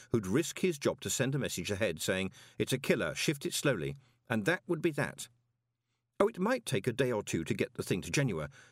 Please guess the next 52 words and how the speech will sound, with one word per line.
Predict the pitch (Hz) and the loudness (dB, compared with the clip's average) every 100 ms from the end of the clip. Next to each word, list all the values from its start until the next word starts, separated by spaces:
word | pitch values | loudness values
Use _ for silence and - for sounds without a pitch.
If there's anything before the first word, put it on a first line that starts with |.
| - | -8
but | 143 | 0
they | 175 | 0
had | 170 185 | 0 -2
weeks | 95 143 214 - - | 0 -2 -2 -4 -6
to | - | -4
work | 85 78 - | -2 -2 -2
with. | 78 71 - _ _ _ _ | -6 -8 -12 _ _ _ _
And | 127 | -4
someone | - 202 190 160 | 0 0 2 0
else, | 80 90 - - | -2 -4 -6 -2
too, | - 87 76 - - | 0 0 -4 -8 -4
would | 113 | 0
be | 117 | 0
smart | - 143 165 185 | 0 -2 -2 -2
enough | 135 117 | -2 -2
to | 139 | -4
compare | 131 - 160 | -4 -2 -2
the | 170 160 | 0 -2
message | 127 - 143 | -2 -4 -6
with | 101 | -2
what | 113 | -2
had | 139 | -2
been | 120 98 | -2 -2
sent | - 101 | -2 -2
by | 92 | -4
the | 110 | -4
first | - 90 - | -2 -2 -4
tower. | - 127 95 - - _ _ _ | -4 -2 -2 -6 -12 _ _ _
Gilt | 104 117 139 139 - _ _ | -2 0 0 -2 -16 _ _
would | 107 92 | -4 0
wriggle | 110 117 | 0 0
out | 123 135 | -2 -2
of | 69 | -4
it. | 69 - - _ | -8 -10 -20 _
No, | 165 98 - - | -2 0 -4 -2
he'd | 139 139 | 0 0
storm | - - 151 180 87 - | -2 0 2 2 -2 -4
out | 80 78 | -4 -4
of | 65 | -8
it. | 64 - _ _ _ _ - | -10 -12 _ _ _ _ -2
The | |
message | 117 151 180 | 0 0 -2
had | 143 | -2
been | 143 151 | -2 0
tampered | 196 196 131 | 0 0 0
with, | 80 67 | -2 -4
he'd | 82 73 | -4 -4
say, | 82 64 69 _ _ | -4 -4 -10 _ _
and | 156 180 | -4 -2
he'd | 156 | -2
be | 185 | -2
right. | 135 220 - - | -2 -4 -4 -6